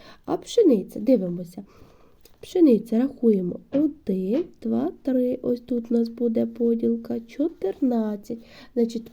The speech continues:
площа. Один, два, три. Тринадцять, вибачте, перерахувала. Тринадцять. Значить, площа, е,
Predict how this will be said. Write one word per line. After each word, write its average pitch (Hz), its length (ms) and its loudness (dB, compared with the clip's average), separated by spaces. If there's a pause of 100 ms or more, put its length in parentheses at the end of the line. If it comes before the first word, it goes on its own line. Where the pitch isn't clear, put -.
площа. 220 840 -2 (2500)
Один, 226 920 0
два, 233 200 0 (120)
три. 214 260 0 (160)
Тринадцять, 226 640 0
вибачте, 196 440 -4
перерахувала. 208 1000 -6 (520)
Тринадцять. 220 540 -2 (300)
Значить, 254 340 -4
площа, 240 680 2 (460)
е, 196 220 -4